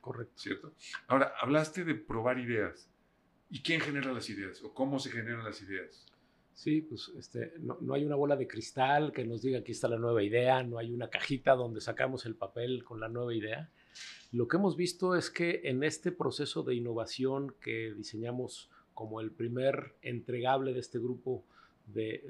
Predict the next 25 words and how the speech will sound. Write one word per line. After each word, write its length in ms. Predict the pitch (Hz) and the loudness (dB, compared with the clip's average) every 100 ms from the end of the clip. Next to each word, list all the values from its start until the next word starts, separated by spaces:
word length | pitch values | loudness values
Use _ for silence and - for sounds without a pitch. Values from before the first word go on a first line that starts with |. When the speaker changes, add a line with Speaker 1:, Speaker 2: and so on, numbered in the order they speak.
| 113 | -8
Speaker 1:
de, 560 | 107 110 110 110 - - | -8 -6 -8 -10 -10 -8
eh, 140 | 113 | -8
Compu 240 | - 110 - | -6 -8 -6
Soluciones 520 | 120 110 127 127 101 | -6 -4 -2 -4 -4
Ventures 400 | 120 120 123 - | -6 -6 -14 -8
que 120 | 113 | -2
hace 420 | 107 - 110 - - | -2 -2 -6 -8 -14
este 320 | - - 110 | -10 -6 -6
proceso 460 | - 98 101 - 110 | -6 -12 -10 -8 -6
de 100 | 107 | -6
innovación, 520 | 107 101 - 120 143 - - - - _ | -6 -6 -4 -6 -6 -14 -20 -20 -20 _
tienen 280 | - 135 135 | 4 6 4
un 100 | 139 | 0
proceso 360 | 139 127 139 143 | 0 -2 0 2
de 60 | 131 | 2
innovación 340 | 123 110 139 | 2 -2 -4
que 60 | - | -6
se 60 | |
llama 200 | 127 131 - | -4 -4 -2
E 100 | 135 | -2
Innovo, 480 | 131 127 127 190 - _ _ _ _ _ | 0 0 0 0 -4 _ _ _ _ _
Speaker 2:
Ok. 120 | - 87 95 98 _ _ | -20 -20 -18 -20 _ _
Speaker 1:
que 400 | - 117 117 - - 139 | -2 2 2 -2 -8 -2
lleva 440 | 120 139 147 156 92 - _ | 2 4 4 2 -2 -12 _
al 480 | - 113 110 117 113 | -2 0 0 -4 -6